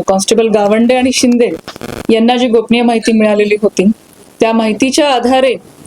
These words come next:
आणि जी आमची इतर टीम होती, आमचे एपीआय बाबर, रायकर, गौड, नदाफ, जायभाय, गावंडे, शिंदे, प्रशांत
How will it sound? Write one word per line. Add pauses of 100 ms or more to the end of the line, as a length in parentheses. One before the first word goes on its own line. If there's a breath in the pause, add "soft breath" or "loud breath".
(180)
आणि
जी
आमची
इतर
टीम
होती, (180)
आमचे
एपीआय
बाबर,
रायकर, (720)
गौड, (340)
नदाफ,
जायभाय,
गावंडे,
शिंदे, (260)
प्रशांत